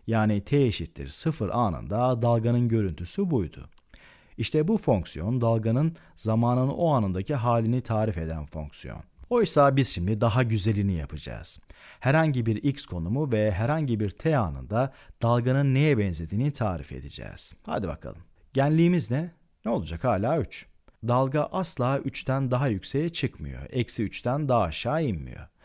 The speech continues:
Dolayısıyla genliğimiz hala üç metre. Ve x eşittir sıfır ve t eşittir sıfırda grafiğimiz maksimum noktasında olduğu için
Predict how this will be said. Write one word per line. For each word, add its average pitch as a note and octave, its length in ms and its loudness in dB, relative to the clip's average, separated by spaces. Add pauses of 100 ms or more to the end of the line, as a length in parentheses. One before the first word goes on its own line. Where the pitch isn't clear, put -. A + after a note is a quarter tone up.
(220)
Dolayısıyla G#2 640 0
genliğimiz G#2+ 600 -2
hala B2 340 0
üç A2+ 200 -6
metre. C#2 420 -12 (580)
Ve A2 160 2
x - 360 -4
eşittir E2+ 380 -6
sıfır C3 480 -4
ve G#2+ 320 0
t C#3+ 200 2
eşittir F2 380 -6
sıfırda G#2+ 640 -2 (360)
grafiğimiz C3 560 2
maksimum A2 560 0
noktasında F2 480 -6
olduğu G#2 320 0
için B2 380 -6